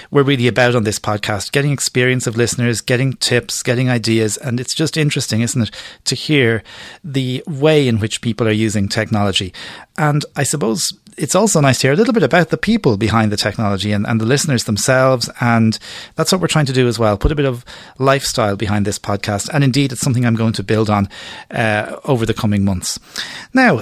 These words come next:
it's been a, a long podcast and we're nearly at the end. But before we do end, um, I, I want to do, uh, something that I'd hope to introduce, uh, on an, an occasional basis anyway. And this is tips. And if you have tips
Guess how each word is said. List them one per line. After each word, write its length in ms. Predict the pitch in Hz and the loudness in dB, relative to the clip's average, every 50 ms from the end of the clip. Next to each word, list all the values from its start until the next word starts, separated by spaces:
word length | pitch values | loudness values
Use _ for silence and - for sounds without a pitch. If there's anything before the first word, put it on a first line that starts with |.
| - | -2
it's 160 | - 180 - - | -4 -4 -4 2
been 160 | - 214 214 | 2 4 4
a, 160 | 220 208 175 | 6 4 4
a 60 | 160 190 | 6 6
long 320 | 185 208 247 269 277 214 | 6 8 8 8 6 6
podcast 500 | - 214 254 - - 165 139 135 - - | 6 4 2 4 4 2 2 2 4 4
and 100 | 175 165 | 4 4
we're 80 | 170 165 | 6 6
nearly 280 | 175 226 269 262 233 | 6 6 4 4 4
at 140 | 190 151 - | 2 2 2
the 120 | 147 151 | 2 4
end. 240 | 170 175 165 143 - | 4 4 4 2 2
But 160 | - 160 156 | 2 0 2
before 500 | - 165 147 - - - 226 247 269 277 | 2 -4 -4 -4 -2 2 4 4 6 6
we 180 | 269 240 226 180 | 6 6 4 4
do 300 | 135 - - 190 220 208 | 2 2 2 4 4 6
end, 400 | 156 123 110 104 101 98 95 - - - - | 6 6 6 4 4 2 2 -2 -4 -6 -4
um, 320 | - 143 139 139 127 131 - | -2 0 0 2 0 0 2
I, 80 | - 160 | 0 0
I 100 | 165 160 156 | 0 2 2
want 260 | 147 180 202 220 214 | 4 6 6 6 6
to 100 | - 254 | 4 2
do, 400 | 180 - - 139 127 120 113 123 | 0 2 2 4 4 4 2 0
uh, 100 | 127 135 | -2 -2
something 280 | - - 196 196 196 175 | 0 2 4 6 6 6
that 100 | 151 139 | 6 4
I'd 120 | 123 101 | 2 2
hope 180 | 101 131 139 - | 0 -2 -2 -2
to 160 | - 131 127 | -2 -2 0
introduce, 580 | 117 - 127 107 110 120 120 110 - - - | 0 0 -2 0 2 2 2 2 0 -4 -4
uh, 420 | - - - - - 196 139 131 135 143 | -6 -10 -14 -14 -8 -4 -4 -2 0 2
on 160 | 131 127 123 | 2 2 4
an, 140 | 120 131 - | 2 0 0
an 140 | - 127 | 0 -2
occasional 540 | 131 127 - - 208 240 233 202 175 135 117 | 0 0 0 2 4 4 4 4 4 2 4
basis 340 | 110 113 110 104 - 104 - | 4 2 2 2 0 -4 -2
anyway. 300 | 123 117 113 107 107 120 | -2 0 0 0 -2 -2
And 220 | - 143 131 131 | -2 -2 -2 0
this 180 | 135 143 - - | 0 -2 -2 -4
is 100 | 135 - | -8 -10
tips. 460 | - - - 220 196 - - - - - | -4 -2 0 0 0 0 -2 -10 -8 -4
And 160 | 175 156 151 | -2 -2 -2
if 140 | 143 - - | -2 -2 -2
you 140 | 220 240 | 0 2
have 200 | 208 180 - - _ | 2 0 0 -2 _
tips 440 | - - 135 117 - - - - | -2 0 0 -2 -2 -4 -10 -12